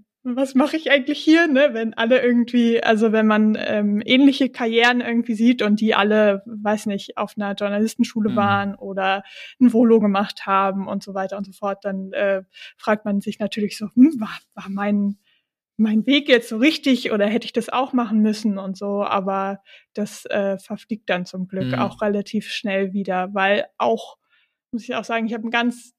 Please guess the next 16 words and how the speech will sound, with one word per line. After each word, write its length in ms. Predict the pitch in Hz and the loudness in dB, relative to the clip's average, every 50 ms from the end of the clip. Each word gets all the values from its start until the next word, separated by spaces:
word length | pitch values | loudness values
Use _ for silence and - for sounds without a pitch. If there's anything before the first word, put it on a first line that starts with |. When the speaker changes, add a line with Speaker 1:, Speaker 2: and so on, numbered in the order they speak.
| _ | _
Speaker 1:
tolles 320 | - - 240 226 233 208 - | -4 0 0 0 0 -2 -4
Team, 540 | - - 285 277 285 285 277 277 269 262 262 | -2 2 4 4 4 4 2 2 2 0 0
auch 220 | - - 233 220 | -2 -4 -6 -4
ein 80 | 220 226 | -4 -2
ganz 300 | 233 226 226 220 - - | -2 -2 -4 -4 -6 -8
tolles, 440 | - 240 233 226 214 - - - - - | -6 -4 -4 -4 -4 -8 -12 -16 -10 -6
ähm, 640 | 233 214 208 208 208 208 208 214 220 208 - _ _ - - - - - _ | -4 -4 -2 -2 -2 -2 0 -2 -2 -4 -8 _ _ -20 -20 -20 -20 -20 _
so 160 | - - 233 | -10 -4 0
Netzwerk 500 | 220 220 233 240 233 - - 240 220 214 | 2 2 2 0 0 0 2 2 2 2
an 180 | 220 226 214 208 | 2 0 -2 -2
Freien, 880 | - - - 220 220 233 247 254 254 254 247 247 247 247 247 247 - - | -4 -6 -8 -6 -4 -2 -2 0 0 0 2 2 0 0 -2 -4 -6 -6
die 180 | - 247 247 240 | -2 -2 -2 -2
für 160 | - - 254 | -4 -10 -8
uns 160 | - 220 214 | -6 -4 -4
schreiben 580 | - - - 208 202 214 220 214 220 220 214 214 | -4 -4 -2 -2 0 0 2 2 2 0 0 -2
und 520 | - - 220 208 208 208 214 - - - | -4 -2 0 2 2 2 0 -2 -6 -8